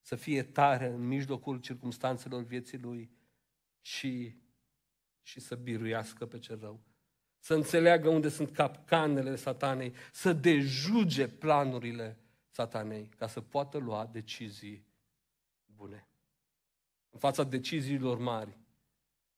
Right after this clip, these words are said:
eu încetul cu încetul mă apropii de astfel de momente. Dumneavoastră care aveți copii mai mari, ați trecut pe drumul ăsta. În fața deciziilor mari, inima părintelui tremură. Adeseori am experimentat și eu vara asta, tremură mai tare inima părintelui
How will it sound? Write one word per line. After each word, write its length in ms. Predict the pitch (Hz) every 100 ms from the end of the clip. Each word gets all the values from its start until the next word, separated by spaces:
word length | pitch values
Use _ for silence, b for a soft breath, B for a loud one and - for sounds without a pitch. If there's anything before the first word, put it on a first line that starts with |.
| _ _ _
eu 180 | 135
încetul 440 | 135 123 156 151 131
cu 100 | 135
încetul 320 | 127 147 135
mă 100 | 127
apropii 500 | 120 - 147 160 123
de 100 | 110
astfel 260 | 117 120 120
de 60 |
momente. 580 | 120 120 131 127 - - b b b b -
Dumneavoastră 420 | 143 135 139 156
care 180 | 131 131
aveți 240 | 131 139
copii 260 | 147 127 151
mai 140 | 131
mari, 220 | 131 135
ați 160 | 127 -
trecut 340 | - 123 165
pe 120 | -
drumul 320 | 135 131 131 127
ăsta. 420 | 127 - 117 b b b _
În 60 | 131
fața 260 | 151 147
deciziilor 580 | 139 131 127 139 127 123
mari, 280 | 120 123 123
inima 380 | - 135 131 120
părintelui 520 | 117 113 120 113 113
tremură. 560 | 110 - 110 104 110 98 _ _ _ _ _ _ _ _ _
Adeseori 520 | 143 143 165 175 160
am 300 | 151 147 147
experimentat 680 | 151 120 151 139 135 170 170
și 80 | 170
eu 60 |
vara 180 | 143 147
asta, 180 | 139 147
tremură 360 | - 165 160
mai 180 | 147 143
tare 200 | 139 170
inima 300 | 156 156 147
părintelui 680 | 135 135 135 127 131 147 180